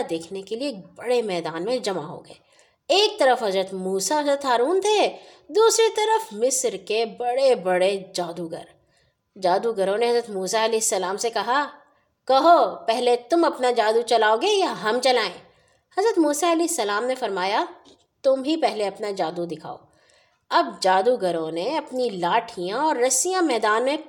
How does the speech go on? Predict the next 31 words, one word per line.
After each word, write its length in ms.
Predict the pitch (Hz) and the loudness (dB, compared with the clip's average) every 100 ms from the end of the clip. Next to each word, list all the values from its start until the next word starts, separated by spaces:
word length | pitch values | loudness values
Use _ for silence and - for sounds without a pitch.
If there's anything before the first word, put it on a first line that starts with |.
| - | -10
پھینکیں 460 | 208 180 180 262 | -6 -6 -6 -8
تو 120 | 311 359 349 | 0 0 0
ایسا 400 | 247 240 269 294 | -2 0 0 0
معلوم 460 | 269 202 208 202 190 | 0 0 0 -4 -6
ہوا 340 | 180 180 247 427 427 - - _ - | -2 2 4 2 -2 -16 -20 _ -2
کہ 80 | 370 | 0
وہ 180 | 392 | 0
سب 300 | 392 - 381 440 - | -2 0 0 0 -6
سانپ 680 | - - 302 320 269 208 | -8 -2 0 0 -4 -4
بن 180 | 196 196 | -4 -4
کر 200 | 196 403 415 - | -2 -2 -2 -6
ادھر 300 | 320 330 285 | -4 0 2
ادھر 280 | 285 247 226 | 2 2 -2
دوڑ 280 | 185 180 196 | -2 -6 -6
رہی 180 | 262 | -6
ہیں۔ 80 | 277 269 _ _ _ _ _ - | -8 -16 _ _ _ _ _ -2
اب 200 | 440 440 | 0 2
حضرت 300 | 415 427 - | 0 0 -4
موسیٰ 360 | 214 208 294 302 | -6 -4 -2 -2
کو 80 | 277 | 0
اللہ 180 | 233 214 214 | -2 0 -4
تعالیٰ 360 | 220 190 202 233 | -2 -2 0 -2
نے 100 | 254 | -4
کہا 360 | 240 190 202 285 311 | -6 -8 -6 -8 -8
کہ 60 | |
اپنی 320 | 302 277 294 | -10 -6 -6
لاٹھی 460 | 277 202 185 208 269 | -4 -2 -2 -2 -2
زمین 280 | 247 220 214 | 0 2 2
پر 120 | 220 | 0
ڈال 300 | 208 156 180 | 0 -4 -6
دیں۔ 100 | - | -16